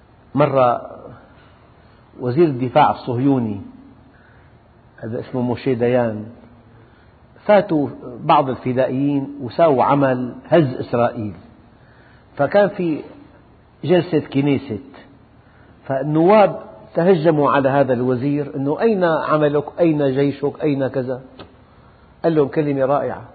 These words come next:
قال: "أنا أقصى ما أملك أن أهدد الإنسان بالموت، ب-، بأن أقتله، فإذا جاء ليموت ماذا أفعل به؟" انتهت.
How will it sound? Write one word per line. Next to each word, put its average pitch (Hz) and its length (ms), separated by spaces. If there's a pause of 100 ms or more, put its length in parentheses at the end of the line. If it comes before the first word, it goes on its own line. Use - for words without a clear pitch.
(1120)
قال: 156 160
"أنا 185 480 (540)
أقصى 220 420
ما 175 280
أملك 165 600 (500)
أن 202 100
أهدد 170 580
الإنسان 170 520
بالموت، 127 720
ب-، - 200
بأن 175 200
أقتله، 123 580 (760)
فإذا 160 340
جاء 156 280
ليموت 135 760 (420)
ماذا 143 320
أفعل 117 300
به؟" 113 240 (880)
انتهت. 135 300